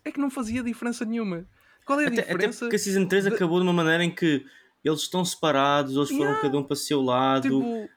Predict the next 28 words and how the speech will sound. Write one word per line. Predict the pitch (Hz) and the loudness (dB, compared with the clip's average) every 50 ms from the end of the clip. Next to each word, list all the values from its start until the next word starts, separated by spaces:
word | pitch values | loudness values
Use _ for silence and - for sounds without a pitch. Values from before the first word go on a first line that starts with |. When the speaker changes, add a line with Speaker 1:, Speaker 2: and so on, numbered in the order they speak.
| _ _ _ | _ _ _
Speaker 2:
O, | - 160 156 147 147 - 156 | -2 0 2 2 2 2 0
até, | 156 - 202 190 | 0 0 0 -2
Speaker 1:
qual | - | 0
é | 170 | 0
a | |
Speaker 2:
além, | 185 202 226 233 | 0 2 2 0
Speaker 1:
dif- | 254 226 | 0 0
Speaker 2:
nem | 233 262 | 0 -2
que | 254 254 | 0 0
seja | 254 240 247 | -2 -4 -2
para | - 240 | -2 0
aumentar | 226 214 208 180 208 220 220 | 0 0 0 0 0 0 0
o | 220 | 0
mistério | 214 208 175 - - - 185 175 180 202 196 | 0 0 -2 -2 -2 0 0 0 2 0 -2
de | 180 | -6
que | 180 - - | -8 -8 -8
o | 202 196 180 | -6 -2 0
Hopper | 170 170 170 175 175 - 190 196 180 185 | 2 2 2 0 -2 -4 -4 -4 -4 -2
Speaker 1:
Exatamente, | 196 185 170 202 220 202 180 185 185 180 | -4 -2 -2 -2 -2 0 0 2 2 2
Speaker 2:
foi, | 180 170 165 160 156 151 147 - | 2 2 2 0 0 -2 -4 -2
tá, | - | 0
tá | 151 151 | 0 2
Speaker 1:
exatamente. | 151 151 151 156 170 | 2 0 0 2 0
Speaker 2:
morto, | 185 185 180 180 | 0 0 -2 -2
não | 185 175 | -4 -4
sei | 185 | -4
o | 175 185 180 | -4 -4 -6
quê. | - | -6